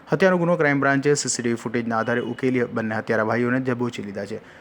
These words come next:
તો વધુમાં માહિતી આપતા પોલીસે કહ્યું હતું કે બાવીસમી તારીખે મૃતક પ્રશાંત ઉર્ફે મિથુન અનંતકુમાર ગોળ સૂતો હતો. તે વખતે બંને ભાઈઓએ નજીકની દુકાનમાંથી એસિડ લાવી તેના મોઢા પર નાખી દીધું હતું. પછી ટૂંપો આપી માથામાં તીક્ષ્ણ હત્યાના ઘા મારી મોઢા પર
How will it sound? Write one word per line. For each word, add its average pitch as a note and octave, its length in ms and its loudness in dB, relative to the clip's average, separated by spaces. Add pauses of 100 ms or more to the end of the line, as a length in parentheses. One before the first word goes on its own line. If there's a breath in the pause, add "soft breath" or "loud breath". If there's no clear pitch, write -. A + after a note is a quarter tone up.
(140 loud breath)
તો B2+ 140 0
વધુમાં D3 300 4
માહિતી D3 340 2
આપતા C#3 260 -2
પોલીસે C3+ 280 0
કહ્યું B2 280 0
હતું B2 180 -4
કે B2 120 0
બાવીસમી A2+ 400 -2
તારીખે A2+ 280 0
મૃતક A#2+ 340 -4
પ્રશાંત C#3+ 460 0
ઉર્ફે D3 260 0 (120)
મિથુન C#3 320 0
અનંતકુમાર B2 600 0
ગોળ B2+ 300 0
સૂતો D3+ 360 2
હતો. D#3+ 160 2
તે C#3+ 120 2
વખતે A#2+ 300 2
બંને A2+ 320 0
ભાઈઓએ B2+ 300 4
નજીકની B2+ 520 2 (560 loud breath)
દુકાનમાંથી E3 640 2
એસિડ C#3+ 240 -2
લાવી C#3 240 2
તેના A#2+ 140 0
મોઢા A#2 280 0
પર A#2+ 140 0
નાખી A#2+ 400 -2
દીધું A2+ 260 -2
હતું. C3 180 -6
પછી A#2+ 220 -8
ટૂંપો C3 320 -2
આપી C#3+ 300 0
માથામાં A#2+ 360 -2
તીક્ષ્ણ C3 360 -4
હત્યાના A2+ 420 -4
ઘા A2+ 100 0
મારી A#2 300 -2
મોઢા B2+ 240 2
પર C3 160 0